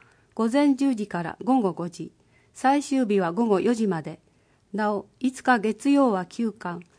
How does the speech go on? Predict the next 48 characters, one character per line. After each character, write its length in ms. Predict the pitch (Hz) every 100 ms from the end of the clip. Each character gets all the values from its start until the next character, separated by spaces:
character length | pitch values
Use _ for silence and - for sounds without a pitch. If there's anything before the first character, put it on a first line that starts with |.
| _ _ _
六 200 | 240 294
日 180 | - 254
火 180 | 240 247
曜 240 | 240 202
は 180 | 170 - _
午 140 | 185 220
後 120 | 285
飲 140 | 285
み 100 | 277
会 240 | 269 247 202
館。 320 | - 165 160 _ _ _ _ _ _
場 140 | - 208
所、 340 | - 226 - _ _ _
県 200 | 269 294
政 320 | 302 285 294
障 220 | - 285 277
害 200 | 285 269
学 220 | 277 -
習 220 | - 277
セ 200 | - 269
ン 100 | 202
タ 160 | - 156
ー。 800 | 170 - _ _ _ _ _ 220
入 200 | 277 240
場 260 | 220 185 -
無 160 | 214
料。 240 | 185 165 - _ _ _ _ _ -
問 200 | 240 247
い 80 | 240
合 60 |
わ 120 | 226
せ、 320 | 226 202 190 - _ _ _
ギ 100 | 220
ャ 80 | 226
ラ 160 | 247 233
リ 240 | 202 -
ー、 40 | _
お 100 | -
っ 60 | 196 _
こ 120 | 285
の 120 | 285
部 80 | 277
屋 180 | 269 247
を 100 | 208
支 120 | 202 202 262
え 160 | 262
る 100 | 214
会。 300 | - 165 -